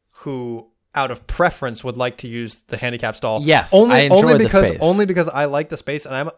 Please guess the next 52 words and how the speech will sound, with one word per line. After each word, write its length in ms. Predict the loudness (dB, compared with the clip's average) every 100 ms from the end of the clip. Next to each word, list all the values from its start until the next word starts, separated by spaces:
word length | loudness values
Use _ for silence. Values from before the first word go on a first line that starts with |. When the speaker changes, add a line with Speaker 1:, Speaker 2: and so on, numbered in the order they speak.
| -10
Speaker 1:
I'm 100 | -10
a 40 |
tall 260 | -2 0 0
boy. 340 | 2 2 0
Like, 240 | -4 -8 -4
I, 280 | -6 -6 -8
Speaker 2:
Yeah. 220 | -4 -2 0
Speaker 1:
I 100 | 0
like 240 | 0 0
having 380 | -2 -2 -6 -10
space 440 | -10 -4 -4 -4
to, 260 | -6 -6 -8 _ _ _ _
you 120 | -10
know, 140 | -8 0
Speaker 2:
No, 180 | 0 2
I'm 140 | 2
with 160 | 0 2
Speaker 1:
to 60 |
Speaker 2:
you 80 | 0
Speaker 1:
do 40 |
my 60 | 2
Speaker 2:
there. 120 | 2
Speaker 1:
business. 160 | 2 0
Speaker 2:
I 80 | -2
think 300 | -2 -4 -8 _ _ -2
Speaker 1:
And 140 | -2
I, 220 | 0 -6 -2
and 280 | 2 2 0 -4
in 100 | 0
my 120 | 0
entire 680 | -2 -2 0 0 -2 -4 _ _
twenty-five 640 | -10 -6 -6 -6 -6 -4
years 160 | -6 -6
of 80 | -4
living, 260 | -4 -4 -6
I've 160 | -8 -4
never 380 | 0 0 0 -4
encountered, 600 | -6 -8 -6 -10 -12 -14 _ _
I've, 240 | -6 -6 -8
this 120 | -6
has 160 | -4 -2
never 240 | -2 -2
been 100 | -4
an 100 | -6
issue 220 | -8 -10 -12
for 80 |
me. 140 | -14 -8
Not 280 | -6 -6 -6
once 240 | -8 -8
have 140 | -6
I 80 | -6
ever 420 | -6 -6 -6 -8